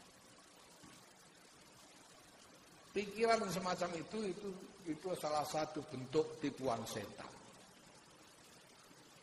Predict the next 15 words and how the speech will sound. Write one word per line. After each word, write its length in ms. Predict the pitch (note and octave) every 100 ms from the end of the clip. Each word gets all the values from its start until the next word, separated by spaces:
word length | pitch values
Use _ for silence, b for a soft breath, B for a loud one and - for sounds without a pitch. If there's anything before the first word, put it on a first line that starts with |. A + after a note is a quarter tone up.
| - - - - - - - - - - - - - - - - - -
Supaya 480 | - B2+ B2 C3 B2+ -
kita 300 | C3 D#3 C#3+
tidak 240 | C3+ A2
bertobat. 500 | - - B2 - G2 - - - - - - - - - - - - - - - - - - - -
Ya. 140 | F#2+ - - - - -
Nah, 240 | E3+ D#3+ F#3+
wa 100 | G#3+ C4
min 160 | E4 D#4+
aina, 640 | A#3+ D4 D4 A#3+ G#3 G#3
lan 160 | A#3 A#3
saing 400 | A#3 A#3+ A#3 A#3
ngendi 320 | A3+ B3 F#3 F#3+
laka 400 | G3 F#3+ G3 F#3
iku 220 | F#3 F#3
tetep 160 | F3+